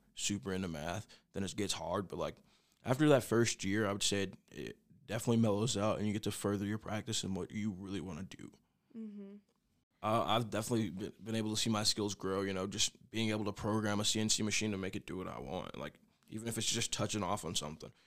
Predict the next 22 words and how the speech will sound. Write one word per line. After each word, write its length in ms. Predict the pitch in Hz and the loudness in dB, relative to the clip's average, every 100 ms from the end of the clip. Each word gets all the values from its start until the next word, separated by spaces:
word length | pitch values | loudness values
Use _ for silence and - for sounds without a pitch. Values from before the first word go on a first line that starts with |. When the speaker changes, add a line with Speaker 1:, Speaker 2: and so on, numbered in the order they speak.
| _ _ _ _ | _ _ _ _
Speaker 1:
I 100 | 101 | 0
would 100 | 107 | 4
say 480 | - 113 110 107 98 - _ _ _ _ _ - | 4 4 4 2 -2 -10 _ _ _ _ _ -10
that 160 | 110 104 | -4 0
my 140 | 107 | 2
skills 420 | 107 - 107 104 | 4 4 2 0
have 300 | 98 104 104 | 0 0 0
increased 420 | 98 104 - 104 - | -2 -6 -4 -4 -4
by 80 | |
tenfold. 540 | - - 80 - - - 107 - _ _ _ - - | -4 -4 -6 -8 -10 -12 -18 -20 _ _ _ -20 -18
Speaker 2:
Hmm. 260 | 214 185 185 _ _ - | -16 -16 -20 _ _ 6
Has 180 | 269 | 6
there 160 | 262 311 | 10 8
been 240 | 226 208 | 10 10
anyone 420 | 269 320 330 330 330 | 10 10 10 8 6
to 100 | 277 | 6
help 300 | 247 233 202 | 6 4 6
guide 320 | 202 180 202 | 6 6 4
you 180 | 240 254 | 4 4
through 200 | 269 269 | 2 2
this 160 | 294 | 0
process? 680 | - 285 311 - 339 359 - | 2 4 6 6 6 4 2